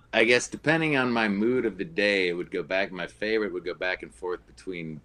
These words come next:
Bill Withers or Led Zeppelin. And then,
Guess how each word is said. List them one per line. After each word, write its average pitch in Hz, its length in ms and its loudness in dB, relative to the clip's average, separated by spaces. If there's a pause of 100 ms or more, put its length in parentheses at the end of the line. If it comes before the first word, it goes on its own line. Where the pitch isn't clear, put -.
(420)
Bill 92 220 2
Withers 90 360 0
or 82 80 -4
Led 85 220 -2
Zeppelin. 76 420 -6 (1200)
And 85 140 -8
then, 87 440 -2